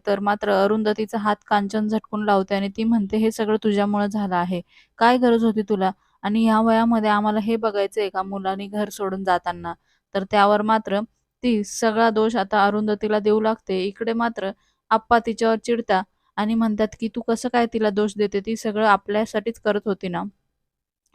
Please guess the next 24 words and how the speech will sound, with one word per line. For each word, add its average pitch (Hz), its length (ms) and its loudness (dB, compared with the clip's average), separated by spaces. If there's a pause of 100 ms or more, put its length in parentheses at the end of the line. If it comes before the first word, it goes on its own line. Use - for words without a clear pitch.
(440)
इतक्यात 214 300 2
मात्र 220 300 2
यश 208 300 2
तिथे 220 220 0
येतं 214 200 0
आणि 214 300 2
तो 220 80 2
समजावून 214 440 -2
सांगू 214 300 -2
लागतो 214 300 -2
की 202 200 -4 (400)
आता 208 340 0 (300)
बाबांची 208 460 0
तब्येत 202 300 -2
बरी 208 280 0
आहे 196 340 -2 (340)
आणि 196 280 -2
अभिनी 208 340 -2
पण 220 160 -4
सांगितलं 208 440 -2
आहे 202 180 0
व्यवस्थित 196 520 -2
आहे. 185 260 -2
तर 185 120 -4